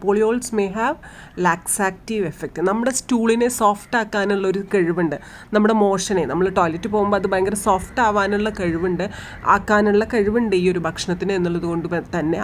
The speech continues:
അധികം കഴിക്കുന്നത് ചിലപ്പോൾ ലൂസ് മോഷൻ ഉണ്ടാക്കുന്നതിന് കാരണമാവും. വേണ്ട, എന്തിനാ എല്ലാ സാധനങ്ങൾക്കും നമുക്കൊരു ലിമിറ്റഡ് ക്വാണ്ടിറ്റി ഉണ്ടല്ലോ.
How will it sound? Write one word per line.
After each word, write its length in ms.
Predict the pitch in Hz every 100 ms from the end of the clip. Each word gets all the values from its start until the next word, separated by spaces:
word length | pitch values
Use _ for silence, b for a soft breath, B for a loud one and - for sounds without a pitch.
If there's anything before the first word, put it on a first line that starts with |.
| 156
അധികം 320 | 156 202 285 294
കഴിക്കുന്നത് 420 | 190 175 170 160 190
ചിലപ്പോൾ 260 | 165 165 214 190
ലൂസ് 260 | 226 247 254
മോഷൻ 340 | 254 - 247
ഉണ്ടാക്കുന്നതിന് 600 | 160 156 131 151 151 165 214
കാരണമാവും. 540 | 202 156 151 147 131 - B B B -
വേണ്ട, 200 | 285 269 262 - 165
എന്തിനാ 260 | 165 202 214 - 170
എല്ലാ 260 | 170 170 240
സാധനങ്ങൾക്കും 600 | 262 233 233 226 220 226 214
നമുക്കൊരു 320 | 190 196 196 190
ലിമിറ്റഡ് 360 | 180 180 202 185
ക്വാണ്ടിറ്റി 500 | 202 170 165 170 196 175
ഉണ്ടല്ലോ. 280 | 160 160